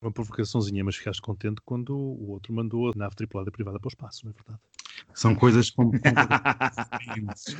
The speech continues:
Speaker 2: Uma coisa é liberdade de expressão,
Speaker 1: <laughs>
Speaker 2: outra coisa é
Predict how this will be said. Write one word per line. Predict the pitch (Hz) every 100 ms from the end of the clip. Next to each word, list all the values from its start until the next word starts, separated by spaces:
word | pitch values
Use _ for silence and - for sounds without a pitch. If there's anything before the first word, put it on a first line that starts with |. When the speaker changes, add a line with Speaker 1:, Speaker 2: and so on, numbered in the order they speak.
| 147
Speaker 2:
Uma | 123 123
coisa | - 143 127 135
é | 135 123 113 110
liberdade | - 113 107 107 107 123 120 117 120 117 98
de | 110
expressão, | 104 - 92 - 104 107 120
Speaker 1:
<laughs> | 175 - 170 - -
Speaker 2:
outra | 117 120 - 117
coisa | 107 120 123 123 123
é | 120 120 127